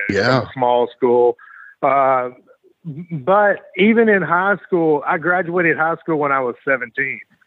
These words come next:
Speaker 2: Yeah,
Speaker 1: And I
Speaker 2: okay.
Speaker 1: still really hadn't started feeling out a lot. Uh, it was after, you know, my senior, my senior year, the football season, and I just decided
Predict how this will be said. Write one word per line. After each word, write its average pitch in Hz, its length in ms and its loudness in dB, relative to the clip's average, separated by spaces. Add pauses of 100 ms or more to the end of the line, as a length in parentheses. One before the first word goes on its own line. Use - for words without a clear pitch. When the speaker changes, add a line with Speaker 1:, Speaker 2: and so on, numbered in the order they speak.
(280)
Speaker 2:
Yeah, 120 180 0
Speaker 1:
And 151 80 0
I 147 200 -2
Speaker 2:
okay. 180 180 -4
Speaker 1:
still 202 120 4
really 185 320 0
hadn't 156 460 -4 (100)
started 151 380 -2 (180)
feeling 160 360 2
out 131 340 -2 (300)
a 127 100 2
lot. 117 340 2 (460)
Uh, 135 320 4 (200)
it 160 120 2
was 151 160 0
after, 151 600 -2 (720)
you 139 140 -2
know, 135 160 2
my 127 160 -2 (100)
senior, 139 480 -2
my 123 240 -2
senior 139 300 0
year, 131 560 2
the 113 240 -6
football 120 460 2
season, 120 300 2
and 117 280 -4
I 123 80 2
just 127 240 -6
decided 127 540 -2